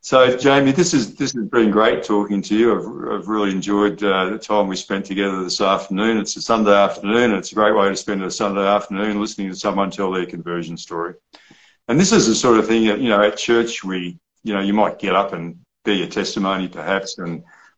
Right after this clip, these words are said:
and, and briefly be able to tell your conversion story, but you don't often get this chance to, to, to tell the, uh, long playing version of your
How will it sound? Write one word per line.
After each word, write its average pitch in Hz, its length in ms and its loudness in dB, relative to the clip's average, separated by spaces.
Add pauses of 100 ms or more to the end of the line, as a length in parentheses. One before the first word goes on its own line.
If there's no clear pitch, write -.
and, 92 240 -6
and 92 180 -6
briefly 101 400 2
be 92 160 -2
able 90 220 2
to - 60 -12
tell - 160 2
your 90 160 0
conversion 95 500 -4
story, 92 280 -2
but 98 200 -2
you 117 80 -4
don't 202 380 -2 (340)
often 117 320 2
get 101 320 0
this 110 200 0
chance 98 580 -8
to, 87 420 -6 (300)
to, - 160 -4
to 92 400 -2 (140)
tell 104 320 4
the, 92 280 -2
uh, 87 220 0
long 101 300 4
playing 98 500 2
version 92 400 -2
of 85 160 -6
your 87 360 -4